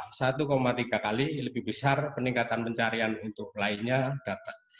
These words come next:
Ini data yang digunakan dari sembilan puluh lima negara. Artinya bahwa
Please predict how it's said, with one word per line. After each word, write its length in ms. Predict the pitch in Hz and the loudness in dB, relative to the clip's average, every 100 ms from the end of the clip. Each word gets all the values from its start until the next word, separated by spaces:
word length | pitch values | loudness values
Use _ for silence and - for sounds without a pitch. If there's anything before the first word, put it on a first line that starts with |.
| - _ | -20 _
Ini 80 | - 131 | 2 6
data 180 | 110 113 | 6 6
yang 160 | 110 | 4
digunakan 440 | 104 107 107 104 127 | 4 2 2 4 4
dari 160 | 104 107 | 4 4
sembilan 320 | - 101 104 | 0 0 2
puluh 320 | 104 104 101 98 _ - | 2 0 -2 -4 _ -8
lima 240 | 104 104 98 | -2 0 0
negara. 400 | 95 95 90 - - - | -2 -2 -2 -6 -10 -4
Artinya 400 | 120 151 165 185 | 0 4 6 8
bahwa 560 | 131 107 101 107 98 | 8 6 4 2 2